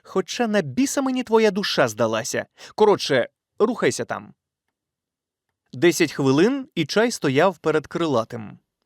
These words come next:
Фіолетова чашка із зеленою корівкою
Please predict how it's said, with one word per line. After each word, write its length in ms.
Фіолетова 640
чашка 420
із 220
зеленою 540
корівкою 680